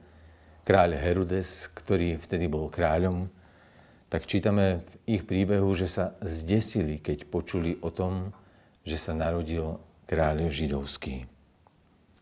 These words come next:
Na jednej strane ľudia, ktorí hľadajú kráľa, na druhej strane ľudia, ktorí sa desia nad tým, že by sa malo ich v živote niečo skutočne zmeniť.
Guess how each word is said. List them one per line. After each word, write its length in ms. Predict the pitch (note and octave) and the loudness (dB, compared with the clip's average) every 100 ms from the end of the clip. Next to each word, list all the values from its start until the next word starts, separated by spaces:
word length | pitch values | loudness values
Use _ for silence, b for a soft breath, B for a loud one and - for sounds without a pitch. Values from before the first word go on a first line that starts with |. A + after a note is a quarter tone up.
| b b b b b _ | b b b b b _
Na 160 | F#2+ G2+ | 2 4
jednej 160 | G#2+ | 4
strane 320 | G2 G2 G2 | 2 2 4
ľudia, 320 | F2 F#2 G2+ F#2+ | 4 4 4 4
ktorí 400 | F#2 F2+ D#2 C#2 | 2 -2 0 0
hľadajú 400 | E2+ F2 F2+ F#2 | 0 2 0 0
kráľa, 480 | F#2 F#2 F#2+ G2 F#2+ - _ _ _ b b b b b b - | 0 0 0 -4 -8 -18 _ _ _ b b b b b b -4
na 80 | |
druhej 320 | E2 F2 F2+ E2 | -2 2 2 2
strane 560 | - F2 F2+ F2 E2+ - E2+ | -2 0 0 0 -2 -8 -8
ľudia, 560 | D#2+ F2 E2 G2 G2 G2 - - _ _ _ _ - | -4 -2 0 0 0 -4 -12 -20 _ _ _ _ -20
ktorí 640 | - F2+ E2+ E2 D#2+ D#2 - - | -2 0 2 2 -2 -4 -10 -12
sa 160 | - | -8
desia 560 | D2+ C#2+ F#2+ - D#2 C#2 | -4 -2 -2 -2 -6 -6
nad 240 | C#2 C#2+ - - | -6 -8 -10 -10
tým, 400 | E2 E2 F2 F2 b b b b b b | -8 -8 -10 -12 b b b b b b
že 80 | E2+ | -6
by 160 | D2 D2+ | -4 -4
sa 160 | - | -2
malo 320 | D2+ E2+ F2 - | 2 2 2 0
ich 160 | E2+ C#2 | -6 -6
v 240 | C#2 C#2+ | -6 -2
živote 480 | E2 E2 F2+ D2+ D2+ b b b | 2 2 2 -2 -4 b b b
niečo 320 | - E2 D#2 | -2 -2 0
skutočne 640 | D2 - - E2+ D2+ E2 D2+ | -4 -4 -6 -4 -4 -2 -2
zmeniť. 600 | D2+ D2+ C2+ C2 B1 | -2 -4 -4 -6 -8